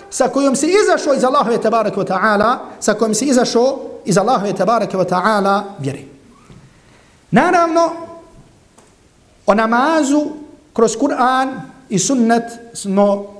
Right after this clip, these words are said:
mnogo govorili i na tome se zadržavali prethodno. Od toga je da smo spominjali ajet gdje uzvišeni Allah, tabaraka wa ta'ala, govoreći o namazu, kaže: "Fa in tabu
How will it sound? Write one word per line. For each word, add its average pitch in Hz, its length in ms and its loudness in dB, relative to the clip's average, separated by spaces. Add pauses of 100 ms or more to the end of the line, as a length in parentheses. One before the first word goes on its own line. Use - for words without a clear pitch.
mnogo 208 260 2
govorili 190 720 -2 (520)
i 180 100 2
na 214 80 4
tome 190 300 -2
se 180 340 0
zadržavali 165 580 0
prethodno. 165 360 -4 (800)
Od 214 120 2
toga 214 180 2
je 208 60 4
da 202 100 2
smo 202 140 -4
spominjali 190 460 -2
ajet 196 460 -2 (220)
gdje 175 120 -2
uzvišeni 190 400 -2
Allah, 202 260 0
tabaraka 185 400 -2
wa 170 60 -4
ta'ala, 175 400 0 (100)
govoreći 175 360 0
o 170 40 -2
namazu, 170 360 0
kaže: 190 420 0 (520)
"Fa - 120 0
in 190 140 -2
tabu 196 360 0